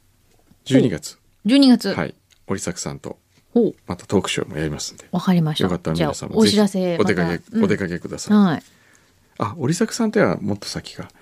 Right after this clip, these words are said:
Speaker 2: またじゃあお知らせを
Speaker 1: はい。
Speaker 2: 皆さんにしましょう。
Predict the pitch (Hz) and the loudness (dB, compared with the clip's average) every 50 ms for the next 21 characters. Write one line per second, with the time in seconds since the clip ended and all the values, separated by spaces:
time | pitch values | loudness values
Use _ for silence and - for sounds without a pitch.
0 | - - - - - - - - - _ _ _ - - - - _ _ _ _ | -20 -20 -20 -20 -20 -20 -20 -20 -20 _ _ _ -12 -12 -12 -14 _ _ _ _
1 | _ _ _ _ _ _ _ _ _ _ _ - 196 185 - 170 - 147 143 - | _ _ _ _ _ _ _ _ _ _ _ 0 2 4 4 2 2 2 -2 0
2 | - - - 147 - - - - - - - - 180 165 - - - - - 254 | -2 -4 -4 -4 -6 -8 -6 -2 0 0 2 2 0 -2 -2 -4 -8 -8 -6 -6
3 | 220 220 - - 196 196 - - - - | -6 -4 -2 0 0 0 -2 -4 -8 -10